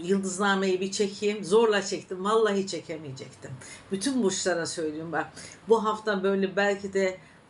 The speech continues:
bu tansiyon on dört on beş yani. Biz bizeyiz diye konuşuyorum koçtaşlarım. Biraz sonra da zaten Deniz Kızı ve Yunuslar destesinden bitince size diyeceğim bir ferahlayın. Ee, yani dedim bunlara bir dersleşeyim.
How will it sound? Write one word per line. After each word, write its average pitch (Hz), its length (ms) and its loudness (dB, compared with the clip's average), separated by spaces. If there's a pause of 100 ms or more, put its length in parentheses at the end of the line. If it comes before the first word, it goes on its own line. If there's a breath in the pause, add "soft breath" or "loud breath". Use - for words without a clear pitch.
bu 170 180 -8
tansiyon 208 520 0
on 208 200 -2
dört 196 240 0
on 185 180 -2
beş 175 300 -6 (120)
yani. 170 400 -2 (520 loud breath)
Biz 226 200 2
bizeyiz 190 440 2
diye 160 260 -2
konuşuyorum 151 560 -8
koçtaşlarım. 156 800 -6 (500 loud breath)
Biraz 220 300 4
sonra 220 260 0
da 196 60 -2
zaten 202 460 0
Deniz 208 300 -2
Kızı 185 240 -4
ve 190 60 6
Yunuslar 190 560 0
destesinden 175 760 -4
bitince 190 480 -2 (260 loud breath)
size 196 380 0
diyeceğim 175 420 0
bir 170 80 -4
ferahlayın. 175 720 0 (380 loud breath)
Ee, 180 260 0 (440)
yani 170 400 0 (220)
dedim 180 300 -4
bunlara 180 380 0
bir 165 100 -12
dersleşeyim. 175 840 -2